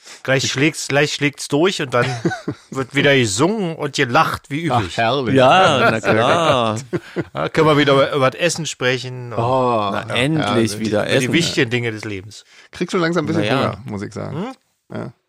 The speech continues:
Speaker 3: Ich hab
Speaker 1: Ich
Speaker 3: grad
Speaker 1: auch.
Speaker 3: gespeist, von daher
Speaker 1: Franzi
Speaker 3: ist
Speaker 1: steht
Speaker 3: durch.
Speaker 1: grad in der Küche und macht Linsen, Nuggets und Salat.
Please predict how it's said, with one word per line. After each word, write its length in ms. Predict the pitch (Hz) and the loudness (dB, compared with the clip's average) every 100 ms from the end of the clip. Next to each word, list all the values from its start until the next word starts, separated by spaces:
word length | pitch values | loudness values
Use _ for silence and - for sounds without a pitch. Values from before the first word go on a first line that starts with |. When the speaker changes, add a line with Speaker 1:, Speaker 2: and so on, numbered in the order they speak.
| _ - - | _ -20 -10
Speaker 3:
Ich 100 | 127 | -6
hab 60 | 156 | -4
Speaker 1:
Ich 40 | |
Speaker 3:
grad 200 | - 95 | -2 -2
Speaker 1:
auch. 40 | - | -4
Speaker 3:
gespeist, 540 | 101 - 101 101 - | -10 -2 0 0 -4
von 100 | 104 | -2
daher 140 | 107 | 0
Speaker 1:
Franzi 180 | 147 147 | 0 0
Speaker 3:
ist 120 | 113 | -2
Speaker 1:
steht 100 | 143 | 0
Speaker 3:
durch. 100 | 202 | 2
Speaker 1:
grad 160 | 151 147 | 2 0
in 60 | 143 | 0
der 100 | 135 | -2
Küche 320 | 156 156 170 | -2 -2 -2
und 100 | 131 | 0
macht 280 | 139 131 135 | 0 0 -6
Linsen, 380 | 131 180 160 135 | -8 -8 -6 -2
Nuggets 420 | 127 143 165 - | -2 -2 -10 -12
und 180 | 135 120 | -12 -6
Salat. 460 | 120 107 98 - | -4 -4 -6 -8